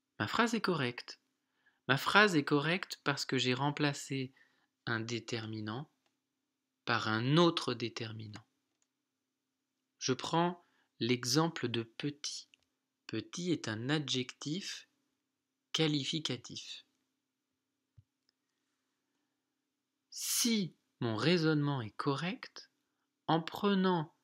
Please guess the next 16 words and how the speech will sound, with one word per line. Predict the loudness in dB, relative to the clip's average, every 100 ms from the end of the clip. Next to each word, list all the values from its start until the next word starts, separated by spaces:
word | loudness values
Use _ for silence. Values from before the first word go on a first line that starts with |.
| _ -10 0
un | 4 6 6
autre | 6 6 4 2
adjectif | 2 2 -4 -6 -8 -6
qualificatif, | -8 -8 -8 -8 -8 -8 -6 -6 -6 -10 -20 _ _ _ _ _
ma | 6 6
phrase | 4 2 2 2 -2
devrait | 0 0 0 -2 -4
rester | -6 -10 -12 -12 -8 -8 -10 _ _ _ _
convenable, | 0 0 0 -2 -4 -4 -6 -10 _ _ _ _ 0
devrait | 0 2 0 0
rester | -4 -10 -6 -6 -6 _ _ _ _ _
correcte. | 0 0 0 -8 -14 -18 -20 _ _ _ _ _ _ -4
Imaginons | 0 2 2 -2 -2 -2 -4 -10 _ _ _ _ -2
jeune. | 2 6 6 6 2 -6 -10 _ _ _ _ _ _ _ _ _ _ _ _ _ _ -12
Le | -8 -6
jeune | -4 0 2 2 -2 -4